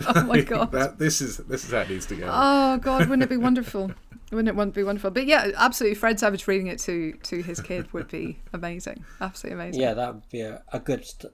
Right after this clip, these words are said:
Speaker 3: place to start it.
Speaker 1: Yeah.
Speaker 3: And who would do the music? 'Cause Mark Knopfler did the original, which I found out when I was
Speaker 1: Yeah,
Speaker 3: watching it. Who,
Speaker 1: yeah.
Speaker 3: would you let Mark back in, or would you? Is there another person
Speaker 1: I
Speaker 3: you
Speaker 1: mean,
Speaker 3: think?
Speaker 1: uh, I, I mean, yes, probably. I don't know. Uh, I,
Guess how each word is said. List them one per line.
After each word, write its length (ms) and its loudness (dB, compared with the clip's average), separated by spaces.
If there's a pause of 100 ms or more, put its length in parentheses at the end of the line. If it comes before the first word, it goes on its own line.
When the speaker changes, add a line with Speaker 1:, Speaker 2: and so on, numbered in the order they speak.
Speaker 3:
place 200 -8
to 40 -18
start 280 -2
it. 20 -4
Speaker 1:
Yeah. 100 -4 (240)
Speaker 3:
And 120 -2
who 120 6
would 100 2
do 100 2
the 80 2
music? 360 4
'Cause 180 -8
Mark 240 4
Knopfler 520 -2 (100)
did 160 -4
the 140 -6
original, 400 -2
which 180 -12
I 80 -6
found 300 -10
out 80 -14
when 80 -10
I 60 -2
was 80 0
Speaker 1:
Yeah, 440 2
Speaker 3:
watching 200 -4
it. 40 -10
Who, 60 -4
Speaker 1:
yeah. 340 0
Speaker 3:
would 240 0
you 120 6
let 200 6
Mark 380 6
back 260 2
in, 240 2
or 260 -2
would 220 -4
you? 160 2
Is 140 -6
there 100 0
another 400 0 (680)
person 320 -4
Speaker 1:
I 100 4
Speaker 3:
you 40 2
Speaker 1:
mean, 340 4 (260)
Speaker 3:
think? 140 -4
Speaker 1:
uh, 440 6
I, 280 8
I 80 8
mean, 240 6
yes, 420 2
probably. 560 4
I 100 6
don't 200 2
know. 340 2
Uh, 440 8
I, 640 6